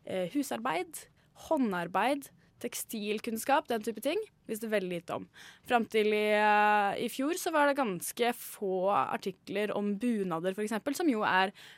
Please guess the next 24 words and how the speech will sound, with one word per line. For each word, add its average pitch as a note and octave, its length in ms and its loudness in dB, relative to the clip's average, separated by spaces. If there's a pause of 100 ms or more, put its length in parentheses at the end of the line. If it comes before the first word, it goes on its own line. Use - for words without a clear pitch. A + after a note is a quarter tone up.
en - 100 -4
ganske D4+ 300 2
viktig G#3+ 480 -2
del F3+ 240 2
av F3+ 80 0
den G3+ 100 -4
norske G3+ 320 -6
folketradisjonen, F#3+ 720 -4
da, F4+ 100 4 (920)
og G3 200 2
kultur. A#3 320 -6 (580)
Ehm, B3+ 840 6
i E4+ 120 0
tillegg D4+ 260 4
så D#4 140 -6
ser D4 120 2
vi B3+ 140 4
også B3+ 300 0
at, - 340 -2
ehm, A3+ 380 4 (160)
artikler G#3+ 580 -2
om, G3 320 0
eh, G3 200 0
kvinnehelse, F#3+ 1200 0